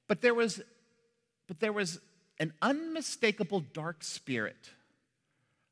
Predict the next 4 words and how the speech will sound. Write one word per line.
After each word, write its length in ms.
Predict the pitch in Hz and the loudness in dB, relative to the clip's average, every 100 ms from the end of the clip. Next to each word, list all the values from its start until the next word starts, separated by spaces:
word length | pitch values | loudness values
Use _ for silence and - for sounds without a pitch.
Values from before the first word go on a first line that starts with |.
| _ | _
of 100 | 104 107 - | -20 -20 -6
gossip, 640 | 135 151 156 175 165 - _ _ _ _ _ _ _ _ _ _ _ _ _ _ | -4 -4 -4 -4 -4 -6 _ _ _ _ _ _ _ _ _ _ _ _ _ _
ridicule, 800 | 110 143 151 - 165 156 156 156 156 _ _ _ _ _ _ _ _ _ _ - | -8 -6 -6 -8 -8 -6 -6 -6 -10 _ _ _ _ _ _ _ _ _ _ -16
deceit, 720 | 117 - 139 147 147 - | -14 -4 0 0 -2 -14